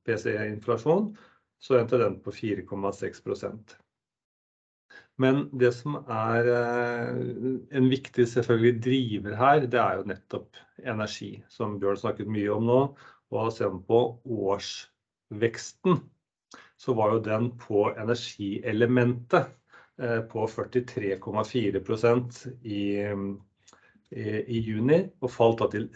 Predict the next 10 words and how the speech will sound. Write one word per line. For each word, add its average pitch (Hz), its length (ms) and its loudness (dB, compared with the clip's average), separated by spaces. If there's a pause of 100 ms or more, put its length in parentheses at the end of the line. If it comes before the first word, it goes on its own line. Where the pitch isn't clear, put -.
trettifire 113 960 0
komma 104 300 -2
fire 92 320 -2
prosent 101 420 -4
i 101 140 -6
juli, 95 240 -2
altså 117 240 2
ni 101 300 0
prosentpoeng 95 880 -4
lavere. 95 460 2